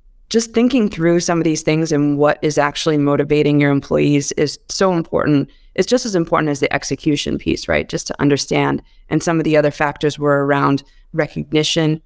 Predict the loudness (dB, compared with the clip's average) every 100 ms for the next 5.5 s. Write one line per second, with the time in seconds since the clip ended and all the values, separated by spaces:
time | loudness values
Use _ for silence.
0 | -14 -2 0 2 2 -2 0 0 2 0
1 | -2 -2 0 0 -2 0 0 2 0 0
2 | 0 2 2 2 2 2 0 -4 _ -4
3 | 0 0 0 0 -2 -6 _ _ _ -6
4 | -2 0 2 0 0 -2 0 0 0 -2
5 | -2 0 0 -2 -8